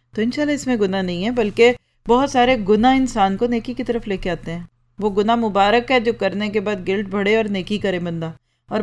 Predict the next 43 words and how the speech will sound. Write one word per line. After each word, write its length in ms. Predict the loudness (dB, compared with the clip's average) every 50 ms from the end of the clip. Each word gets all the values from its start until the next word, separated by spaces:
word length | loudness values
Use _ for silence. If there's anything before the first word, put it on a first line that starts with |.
| -2 -2
बहुत 300 | -2 0 2 0 0 -2
सारी 420 | -4 -4 0 0 2 2 2 2
नेकियां 400 | 0 0 -2 -2 -2 -2 0 0
बंदे 320 | 0 0 2 2 2 2 2
को 160 | 2 0 -2 0
तकब्बुर 460 | -4 -6 -6 -6 -6 -2 -2 -2 -2
पे 140 | 0 0 0
ले 160 | 2 2 2 2
जाए 260 | 2 2 0 0 -2 -6 _ _ -14 -8
तो 80 | -4 -2
अल्लाह 220 | -2 0 0 -2 -2
से 140 | -4 -4
दूर 160 | -4 -4 -4 -4
कर 200 | -4 -6 -4 -2
देती 360 | -2 -2 -2 -2 -4 -6 -6
हैं। 160 | -8 -8 -12 -20 _ _ _ _ _ _ _ _
तो 100 | -4 0
बस 180 | 0 0 2 0
इस 120 | -2 -2 0
पे 120 | 0 2
भी 100 | 2 2
खुश 280 | 2 2 2 2 4 4
रहे 140 | 4 4
कि 100 | 4 4
अल्लाह 200 | 2 0 0 0
मैं 120 | 0 0 0
इस 100 | 0 -2
पे 120 | -2 -2
भी 100 | -2 -2
खुश 260 | -2 -2 -4 -4 -4 -4
हूँ 80 | 0
कि 100 | 0 0
तूने 260 | 0 0 -2 -4 -4 -2
मुझसे 320 | -4 -4 -4 -2 -4 -2
गलत 280 | 0 0 0 0 0 0
काम 220 | 0 0 0 -2
कराए 400 | -4 -2 0 2 2 2 2 0 -4 _ _ _ _ 0
फिर 160 | 2 2 2
मुझे 220 | 2 2 4 4 4
नेकी 280 | 4 2 0 -2 -4 -4
की 120 | -4 -4
तौफीक 380 | -2 -2 -2 -2 -2 -4 -6 -6
दी। 160 | -8 -10 -10